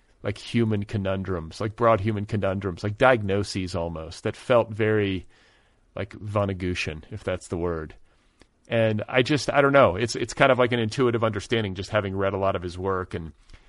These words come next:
now the fact that you're from Indiana, as am I, uh, you know, makes it make more sense. But then Vonnegut himself, or his work, appears late in your book, which felt like a confirmation.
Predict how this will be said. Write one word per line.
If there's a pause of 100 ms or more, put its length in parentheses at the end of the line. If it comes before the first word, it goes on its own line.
(140)
now
the
fact
that
you're
from
Indiana,
as
am
I, (580)
uh, (180)
you
know,
makes
it
make
more
sense.
But
then
Vonnegut
himself,
or
his
work,
appears
late
in
your
book,
which
felt
like
a
confirmation.